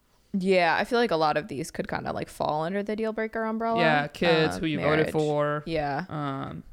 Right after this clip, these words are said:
Speaker 2: drugs.
Speaker 1: Yep.
Speaker 2: Definitely. Religion.
Speaker 1: Mm-hmm.
Speaker 2: Uh, yeah, a lot of that falls under that, I think. Like, I
Speaker 1: Yeah.
Speaker 2: like, it's a nice kinda general question that, like, you can have a combination of, like,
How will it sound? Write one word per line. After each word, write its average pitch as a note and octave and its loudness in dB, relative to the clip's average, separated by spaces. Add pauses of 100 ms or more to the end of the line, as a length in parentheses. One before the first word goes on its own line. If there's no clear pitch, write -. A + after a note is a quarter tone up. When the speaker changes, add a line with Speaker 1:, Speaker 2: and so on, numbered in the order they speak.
(360)
Speaker 2:
drugs. D#3+ 2 (300)
Speaker 1:
Yep. D#3 2
Speaker 2:
Definitely. E3 0
Religion. D#3+ 0 (200)
Speaker 1:
Mm-hmm. E3+ -6
Speaker 2:
Uh, C#3+ -2 (300)
yeah, C#3+ -4 (140)
a - -8
lot D#3 -4
of C#3+ -4
that A#2 -6
falls C3+ -6
under - -10
that, G2 -6
I - -2
think. - -12
Like, F#3 0
I - 2
Speaker 1:
Yeah. G#3+ 2
Speaker 2:
like, A3 0
it's A#3 -2
a C#4+ 0
nice C4 0
kinda G3 0
general D#3+ 0
question D#3 -2
that, D3+ -6
like, D3+ -8 (320)
you A3 -2
can G3+ 0
have F3+ 0
a E3 -2
combination C#3+ -6
of, - -14
like, - -14